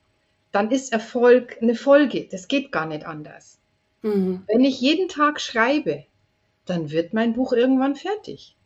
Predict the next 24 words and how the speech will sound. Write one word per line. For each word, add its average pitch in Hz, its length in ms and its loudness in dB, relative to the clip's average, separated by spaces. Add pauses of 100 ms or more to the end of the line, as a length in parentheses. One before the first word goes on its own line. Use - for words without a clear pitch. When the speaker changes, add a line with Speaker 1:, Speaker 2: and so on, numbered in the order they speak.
(180)
Speaker 2:
Ja. 196 300 4 (1040)
Das 214 140 2
ist 262 160 0
ein 247 80 2
total 226 580 0 (120)
spannender 233 520 -2
Gedanke. 214 680 -2 (360)
Und 208 160 -2
ich 202 120 -8
hab 233 100 -4
auch 226 140 -2
gerade, 220 280 0
weil 208 140 0
ich 214 160 -4
hab, 220 240 -4 (140)
äh, 202 180 -2
vor - 160 -8
einigen - 280 0
Zeiten 277 460 4
<clears throat> 330 280 10
hab 240 140 4
ich 226 100 -2
das 214 160 -2
mal 196 400 6